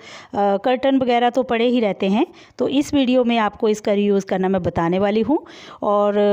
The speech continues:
कर्टन के साथ हम बहुत ही प्यारी सी फ्रिल लगाकर इसको रेडी करने वाले हैं। तो वीडियो आप पूरा देखिएगा। और फ्रेंड्स, मैं आपको एक बात बताने वाली हूँ, ब-, एक बात आपको कहने वाली हूँ, रिक्वेस्ट करने वाली हूँ कि फ्रेंड्स, अभी,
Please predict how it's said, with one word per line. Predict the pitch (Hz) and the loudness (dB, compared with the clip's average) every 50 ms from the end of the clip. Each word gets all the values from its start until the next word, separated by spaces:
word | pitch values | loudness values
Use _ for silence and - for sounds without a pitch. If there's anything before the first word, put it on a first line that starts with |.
| 202 196 202 | 2 0 0
कर्टन | 262 277 359 359 330 302 | -2 -2 0 0 0 0
के | - 311 | 0 0
साथ | - - 262 262 262 - - - - | 0 0 0 -2 -2 -6 -18 -14 -8
हम | - 220 240 247 208 | -4 -2 0 0 0
बहुत | 208 233 262 277 - | 2 0 0 0 0
ही | 269 262 254 | 0 0 0
प्यारी | 262 247 220 220 220 240 | 0 0 0 0 0 -2
सी | - - 247 | -2 -2 -4
फ्रिल | - - 233 240 262 269 | -2 -2 0 0 0 2
लगाकर | 269 262 214 202 190 185 - 233 277 453 440 - - - - - - | 0 0 0 0 -2 -2 0 -2 -2 -2 -4 -8 -18 -20 -20 -10 -6
इसको | 262 233 - - 285 277 | -4 -4 -2 0 0 0
रेडी | 254 226 190 165 170 165 | 2 0 0 0 -2 -2
करने | - 165 170 170 170 | -2 -2 0 0 0
वाले | 180 180 180 190 | 0 0 0 0
हैं। | 196 220 285 - - - - - - - - - - - | 0 0 0 -2 -4 -8 -20 -20 -20 -20 -20 -16 -6 -2
तो | 240 247 254 269 277 285 285 269 - - | 0 2 4 4 4 2 2 0 -2 -4
वीडियो | 240 214 269 269 285 302 320 | -2 0 0 2 2 2 2
आप | 311 302 311 | 0 0 0
पूरा | 302 294 294 302 | 0 0 0 2
देखिएगा। | 254 285 277 - 294 269 262 269 | 0 0 -2 -2 -2 -2 0 0
और | - 269 277 | 0 -2 -2
फ्रेंड्स, | 262 - 262 254 269 - - 294 | -4 -2 -2 -2 -2 -2 -2 0
मैं | 254 240 | 0 2
आपको | 226 214 214 - 254 240 | 2 0 -2 0 0 0
एक | 233 226 233 233 - 285 - - | 0 0 -2 -4 -8 -16 -14 -8
बात | 196 196 196 208 - 220 | -4 -2 -2 -2 -2 -4
बताने | 202 196 - 190 185 190 | -6 -4 -2 -2 -2 0
वाली | 196 202 185 185 185 | 0 0 0 0 0
हूँ, | 190 233 330 - - | 0 0 0 -2 -2
ब-, | 233 208 214 214 202 196 185 175 165 170 - - - | 0 0 2 2 2 2 2 0 0 -2 -4 -8 -6
एक | - 214 233 220 220 | -4 -4 -4 -2 -2
बात | 220 214 214 208 - | -2 -2 -2 0 -2
आपको | 214 208 202 - - - - - - - 214 208 208 247 240 | -2 -2 -4 -6 -12 -20 -20 -12 -6 -4 -4 -2 -2 -2 -2
कहने | 262 233 233 254 262 | 0 0 2 2 2
वाली | 262 254 254 262 | 2 2 2 4
हूँ, | 262 269 | 4 2
रिक्वेस्ट | 262 247 262 254 269 - - 262 | 2 2 0 -2 -2 -2 -4 -2
करने | 294 277 269 269 269 | 0 0 2 2 2
वाली | 269 254 247 247 | 2 2 2 2
हूँ | 247 262 | 0 0
कि | 247 - 269 254 | 0 -2 -4 -2
फ्रेंड्स, | - 254 240 247 247 - | -2 -2 -2 -2 -2 -2
अभी, | - - 233 233 247 | -2 -2 0 0 0